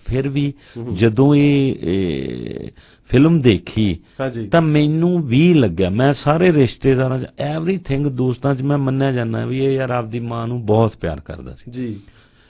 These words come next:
Speaker 1: ਪਰ ਮੈਨੂੰ ਵੀ ਫਿਲਮ ਦੇਖ ਕੇ ਕਿਤੇ ਨਾ ਕਿਤੇ ਲੱਗਿਆ ਵੀ ਨਹੀਂ ਯਾਰ, ਕੁਛ ਗੱਲਾਂ ਤਾਂ ਮੇਰੇ ਤੋਂ ਮਿਸ ਹੋਈਆਂ।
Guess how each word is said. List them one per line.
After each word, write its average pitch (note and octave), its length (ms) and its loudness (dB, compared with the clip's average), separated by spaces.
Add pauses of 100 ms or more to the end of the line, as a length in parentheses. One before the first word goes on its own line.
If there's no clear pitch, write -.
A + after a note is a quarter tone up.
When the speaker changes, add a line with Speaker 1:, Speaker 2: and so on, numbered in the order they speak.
(240)
Speaker 1:
ਪਰ F3 120 4
ਮੈਨੂੰ D#3 540 4
ਵੀ A3 120 4
ਫਿਲਮ F#3 320 2
ਦੇਖ E3 240 2
ਕੇ D3 120 -4
ਕਿਤੇ C3+ 220 -2
ਨਾ C#3 100 0
ਕਿਤੇ C3 200 -2
ਲੱਗਿਆ A2 320 -4
ਵੀ C3 120 -4
ਨਹੀਂ A2 440 -2
ਯਾਰ, F2 160 -4
ਕੁਛ A2+ 300 -8
ਗੱਲਾਂ B2+ 300 -2
ਤਾਂ C3 100 -4
ਮੇਰੇ B2 240 -4
ਤੋਂ G#2 120 -4
ਮਿਸ D2+ 260 -8
ਹੋਈਆਂ। - 280 -16